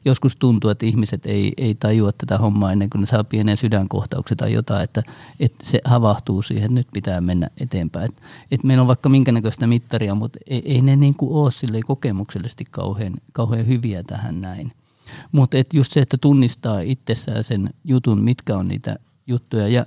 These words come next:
ja tää on se oppimisen juttu, siis, ää, opi merkityksellistämään liikkuminen. Mehän, äh, niin kuin ajatellaan politiikassa ja, ja täällä salilla, että me keksitään sulle se laji, joka on hyvä, ja se, se ohjelma, joka on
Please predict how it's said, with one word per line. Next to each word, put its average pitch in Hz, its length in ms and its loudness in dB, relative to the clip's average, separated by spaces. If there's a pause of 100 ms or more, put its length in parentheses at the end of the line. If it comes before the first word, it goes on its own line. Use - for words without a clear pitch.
ja 151 140 0
tää 175 140 4
on 180 100 6
se 165 140 4
oppimisen 123 560 2
juttu, 104 260 -6
siis, - 320 -6 (480)
ää, 117 320 2 (1160)
opi 147 400 2
merkityksellistämään 110 1200 -2
liikkuminen. 98 600 -8
Mehän, 131 260 4 (120)
äh, 147 80 -2
niin 131 180 2
kuin 135 220 -2
ajatellaan 135 540 2
politiikassa 107 760 -2
ja, 98 240 -8
ja 117 240 -6
täällä 98 320 -2
salilla, 98 440 -6
että - 220 -6 (300)
me 127 180 2
keksitään 117 600 2
sulle 110 420 -2
se - 200 -6
laji, 98 380 -2
joka 85 260 -10
on 101 280 -8
hyvä, 98 240 -6
ja 110 140 -2
se, 117 320 2
se 117 220 2
ohjelma, 113 480 2
joka 107 320 -6
on 110 240 -4